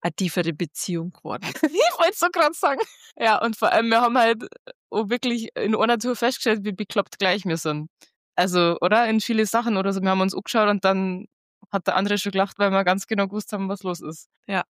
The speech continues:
Speaker 1: also das war, glaub ich, echt nochmal für uns, äh, also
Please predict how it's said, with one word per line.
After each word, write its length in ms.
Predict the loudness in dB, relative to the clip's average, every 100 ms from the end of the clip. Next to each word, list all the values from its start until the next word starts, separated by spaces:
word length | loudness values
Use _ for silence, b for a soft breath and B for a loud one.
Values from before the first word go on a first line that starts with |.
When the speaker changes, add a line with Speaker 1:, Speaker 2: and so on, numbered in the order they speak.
| -6
Speaker 1:
also 160 | -4 2
das 240 | 2 2
war, 100 | 0
glaub 200 | 2 0
ich, 120 | -2
echt 180 | -4 -4
nochmal 480 | -4 0 2 2 0 -10 _ _ -6
für 200 | -4 0
uns, 460 | 0 0 -2 -8 -6
äh, 300 | -2 0 -2 -6 _ _ _ b b -6
also 180 | -4